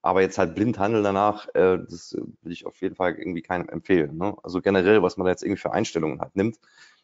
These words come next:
das wird wohl eher nicht so ohne weiteres, ähm, funktionieren. Aber trotzdem, um eine Tendenz irgendwo zu erkennen, kann es natürlich halt auch schon hilfreich sein.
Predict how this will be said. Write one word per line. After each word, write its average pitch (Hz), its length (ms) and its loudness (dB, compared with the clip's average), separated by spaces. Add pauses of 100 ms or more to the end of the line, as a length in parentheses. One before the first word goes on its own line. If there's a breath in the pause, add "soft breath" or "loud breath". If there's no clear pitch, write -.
(340 soft breath)
das - 280 -4
wird - 180 0
wohl 101 220 2
eher 98 120 4
nicht 101 160 0
so 65 140 -2
ohne 76 180 -2
weiteres, - 560 -12
ähm, 80 280 -4
funktionieren. 82 560 -6
Aber 76 120 0
trotzdem, 117 500 0
um 90 120 -4
eine 90 140 -4
Tendenz 92 400 -2
irgendwo 95 260 -2
zu 78 160 -6
erkennen, 90 460 -4 (580 loud breath)
kann 95 160 -4
es 95 140 -2
natürlich 87 400 0
halt 82 180 -2
auch - 320 0 (400)
schon 82 240 -6
hilfreich 73 480 -6
sein. - 240 -20